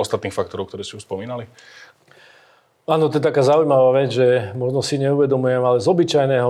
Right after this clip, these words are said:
Speaker 2: daň-, z obyčajnej dani z príjmu, zo zisku, e, vyzbiera štát zhruba dvestodevätnásť miliónov minulý rok.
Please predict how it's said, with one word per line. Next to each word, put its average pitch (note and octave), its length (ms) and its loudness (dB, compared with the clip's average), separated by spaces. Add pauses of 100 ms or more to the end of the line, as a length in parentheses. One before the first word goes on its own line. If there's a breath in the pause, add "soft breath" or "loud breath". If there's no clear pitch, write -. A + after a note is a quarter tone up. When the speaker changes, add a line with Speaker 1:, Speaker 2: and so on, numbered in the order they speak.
Speaker 2:
daň-, D3 480 0
z B2 80 -8
obyčajnej E3+ 480 0
dani C#3 320 0
z - 80 -8
príjmu, C3 480 -2
zo A#2 160 -2
zisku, D#3+ 560 -4 (720 soft breath)
e, D3 160 -6
vyzbiera C#3 560 2
štát B2+ 400 0
zhruba B2+ 240 0
dvestodevätnásť B2 1300 -2
miliónov B2 480 -4
minulý B2 320 -6
rok. B2 320 0